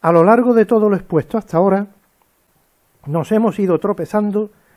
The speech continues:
con el nombre de distintas cabeceras de publicaciones que existieron en los comienzos de la creación de nuestro municipio. Añadamos,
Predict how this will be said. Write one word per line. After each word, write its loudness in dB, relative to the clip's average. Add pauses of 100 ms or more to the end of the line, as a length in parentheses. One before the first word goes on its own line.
(280)
con -2
el -2
nombre 0
de 0
distintas -6
cabeceras -2
de -2
publicaciones -8
que -12
existieron -8
en -6
los -8
comienzos -6 (480)
de 0
la 0
creación -4
de -6
nuestro -8
municipio. -14 (1500)
Añadamos, -2